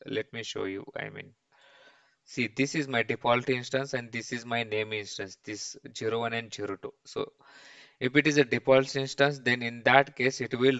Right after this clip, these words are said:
return null. And I want to check the edition of this version. So how can I check? Let's execute edition. So this is the developer edition and it's sixty-four bit software.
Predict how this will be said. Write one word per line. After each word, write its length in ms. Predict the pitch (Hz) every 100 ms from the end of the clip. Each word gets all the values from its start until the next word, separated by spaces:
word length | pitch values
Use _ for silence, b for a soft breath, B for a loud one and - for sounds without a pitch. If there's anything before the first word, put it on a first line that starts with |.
| -
return 360 | 107 123 117
null. 220 | 107 95 85 _ _ _ _ _ _ b b b 113
And 280 | 117 139 - -
I 140 | 120
want 320 | 117 127 156
to 60 | 151
check 300 | - 117 117
the 200 | 123 -
edition 320 | 107 110 120
of 160 | 113 110 107
this 580 | 123 156 - - - - _ _ _ _ _ _ _ _
version. 420 | - 110 107 107 101
So 160 | 110
how 100 | 110
can 160 | 110 120
I 120 | 117
check? 260 | - 127 131 _ _ _ _ -
Let's 240 | 110 -
execute 440 | 110 98 107 - 107 _ _ _ _ _
edition. 440 | - 107 - 135 147
So 120 | 143
this 220 | 127 135
is 100 | 156
the 100 | 143
developer 400 | 120 117 113 117
edition 460 | 127 123 123 - 131
and 180 | 123 117
it's 200 | - -
sixty-four 540 | - - 135 131 117 104 B B B B B 107
bit 280 | 131 123 - - _ _ _ - - _ _ - _ - - _ - -
software. 600 | - 113 101 - 101 87